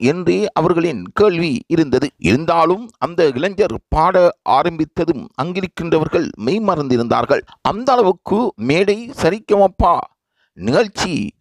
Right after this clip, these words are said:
ஆச்சரியமாக அவரை உற்று அவதானித்தது. இலங்கை வரலாற்றில் பல சாதனைகள் படைப்பதற்கு மலையக இளைஞர்கள்,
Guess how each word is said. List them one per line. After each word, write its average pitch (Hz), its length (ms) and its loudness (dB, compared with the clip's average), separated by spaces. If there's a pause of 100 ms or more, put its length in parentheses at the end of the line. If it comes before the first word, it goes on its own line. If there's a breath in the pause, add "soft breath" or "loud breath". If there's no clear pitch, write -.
(160)
ஆச்சரியமாக 180 840 0 (120)
அவரை 151 300 -2 (160)
உற்று - 380 -2
அவதானித்தது. 135 680 0
இலங்கை 170 360 2 (100)
வரலாற்றில் 180 720 -2
பல 180 160 0 (220)
சாதனைகள் 196 640 -2 (120)
படைப்பதற்கு 170 760 -2 (180)
மலையக 208 380 0 (280)
இளைஞர்கள், 160 560 0